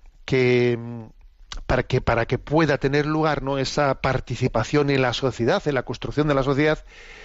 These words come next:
es muy importante, mm, pues, un binomio, que es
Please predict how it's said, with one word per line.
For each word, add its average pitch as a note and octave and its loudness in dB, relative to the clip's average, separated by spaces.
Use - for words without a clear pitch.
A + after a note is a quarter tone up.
es D#3+ 4
muy F#3+ 4
importante, F3+ 0
mm, B2 -6
pues, A2+ -10
un D#3 4
binomio, C#3+ 0
que C#3+ 0
es - -4